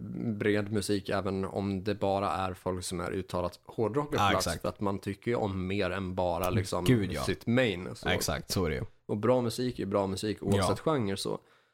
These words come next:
Speaker 1: Så om vi ändå är liksom inne på att liksom få in lite annat där,
Speaker 2: Mm.
Speaker 1: eller sånt som kanske, eh, inte liksom, eh, är,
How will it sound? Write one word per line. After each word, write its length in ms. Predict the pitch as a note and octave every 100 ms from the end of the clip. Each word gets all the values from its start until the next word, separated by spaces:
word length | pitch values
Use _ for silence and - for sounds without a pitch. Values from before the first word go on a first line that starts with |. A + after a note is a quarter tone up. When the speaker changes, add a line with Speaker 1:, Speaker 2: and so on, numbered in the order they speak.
| _ -
Speaker 1:
Så 140 | - A#2+
om 160 | A2
vi 80 | A2+
ändå 220 | A2+ A2+
är 40 | A#2+
liksom 180 | A#2 A#2
inne 200 | A2 G#2
på 120 | G2+
att 220 | G2 - F#2+
liksom 220 | - G#2
få 100 | A2
in 160 | A2 G#2+
lite 280 | G#2 -
annat 420 | A2+ A2+ A2+ - -
där, 220 | C3 C3
Speaker 2:
Mm. 200 | G#2 G2+
Speaker 1:
eller 120 | F#2
sånt 280 | G2 F#2+ G2
som 260 | G#2 G#2
kanske, 340 | G#2+ G2 - G2+
eh, 840 | G2+ G2 G2+ G2+ G#2 G#2+ G#2+ G2
inte 260 | A2 - A2+
liksom, 360 | G2 - A1
eh, 340 | - G#1+ G#1+ G#1+ G#2+ - _ _ _ - _ _ _ _ -
är, 240 | G2+ F2+